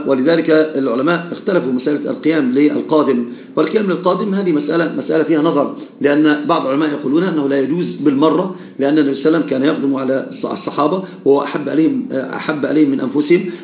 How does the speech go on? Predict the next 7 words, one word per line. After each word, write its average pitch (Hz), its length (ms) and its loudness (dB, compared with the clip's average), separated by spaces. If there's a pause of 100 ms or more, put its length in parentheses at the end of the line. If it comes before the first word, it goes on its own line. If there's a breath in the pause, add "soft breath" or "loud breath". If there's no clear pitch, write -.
وهو 143 200 4
في 147 120 4
قلوبهم 143 480 4
تمتلئ 165 400 2 (120)
حبا 135 200 0
لهم، 139 320 0 (220 loud breath)
ومع 160 240 0